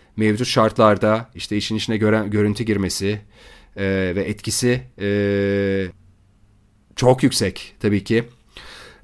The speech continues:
E, bayağı bütün yapılan her şeyin, e, bir nevi meyvesi gibi zaten. E, bu şey gibi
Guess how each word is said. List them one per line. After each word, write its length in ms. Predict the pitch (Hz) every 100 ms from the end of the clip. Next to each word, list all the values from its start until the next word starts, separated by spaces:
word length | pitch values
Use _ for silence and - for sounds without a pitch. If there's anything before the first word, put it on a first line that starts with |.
| -
E, 340 | 113 107 104 104 104 98 - _ _ _ _ _ _ _ _ _ _ - _ _ _ _ -
bayağı 520 | 123 120 117 117 127 - -
bütün 480 | 92 113 - 151 147
yapılan 460 | 131 127 127 127
her 200 | 127 127
şeyin, 480 | 131 - 120 120 131 -
e, 720 | 101 107 110 110 110 110 104
bir 100 | 113
nevi 260 | 127 127 147
meyvesi 480 | 131 127 127 127 143
gibi 200 | 113 85
zaten. 420 | 92 85 92 95 - _ _ -
E, 60 | 92 92 92 90 90 90 90 90 90 87 - - -
bu 640 | 101 101 104 101 98 90 - _ _ -
şey 280 | - 208 196
gibi 360 | 143 104 101